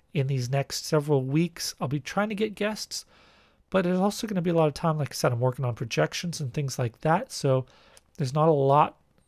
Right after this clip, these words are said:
of new things to talk about, and I don't wanna talk about something just to talk. One of the things I do wanna have is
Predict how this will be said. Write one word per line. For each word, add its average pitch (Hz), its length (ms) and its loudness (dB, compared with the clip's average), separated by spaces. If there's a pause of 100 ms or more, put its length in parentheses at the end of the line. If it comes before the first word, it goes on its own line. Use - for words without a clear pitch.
(160)
of 131 160 2
new 147 140 2
things 143 280 0
to 123 80 -6
talk 123 300 0
about, 123 320 0 (340)
and 143 140 0
I 131 60 2
don't 156 360 0
wanna 156 340 2 (340)
talk 131 340 0
about 123 420 0
something 123 340 -4
just 117 240 -6
to - 80 -6
talk. 123 440 -6 (1800)
One 151 180 4
of 170 100 4
the 180 60 2
things 156 160 0
I 127 80 2
do 151 180 4
wanna 165 220 2
have 165 420 2 (600)
is 131 520 2